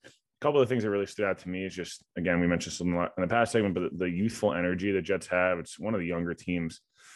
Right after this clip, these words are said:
Uh, it feels like in the N F L, even the veterans, guys that have been there for a long time, twenty-seven, twenty-eight years old. Um, this isn't a team stacked up with guys that are over the hill or,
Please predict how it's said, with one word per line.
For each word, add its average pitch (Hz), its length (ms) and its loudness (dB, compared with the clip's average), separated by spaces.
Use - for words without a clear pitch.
Uh, 90 100 0
it 85 80 -2
feels 95 220 4
like 87 100 0
in 85 80 -6
the 92 80 2
N 87 80 4
F 85 160 0
L, 85 160 4
even 90 140 2
the 85 60 2
veterans, 85 580 0
guys 80 300 2
that 80 60 0
have 69 100 -4
been 80 100 -2
there 80 100 -2
for 87 120 -6
a 82 40 0
long 80 160 -2
time, 80 320 -4
twenty-seven, 80 640 -2
twenty-eight 80 420 0
years 78 280 -4
old. 76 360 -2
Um, 78 160 -6
this 80 140 -4
isn't 85 180 0
a 80 80 0
team 82 240 -2
stacked 80 380 0
up 82 140 0
with 78 100 -6
guys 80 240 0
that 78 80 -4
are 78 120 0
over 76 160 -2
the 73 100 -6
hill 110 340 6
or, 78 180 -4